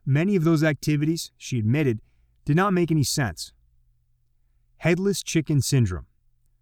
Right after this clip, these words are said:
My friend described those days to me as a period of collective disorientation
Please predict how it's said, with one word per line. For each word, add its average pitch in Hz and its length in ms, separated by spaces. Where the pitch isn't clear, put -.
My 131 100
friend 180 300
described 156 460
those 143 180
days 127 320
to 131 120
me 123 180
as 123 100
a 113 80
period 156 340
of 113 140
collective 143 460
disorientation 131 960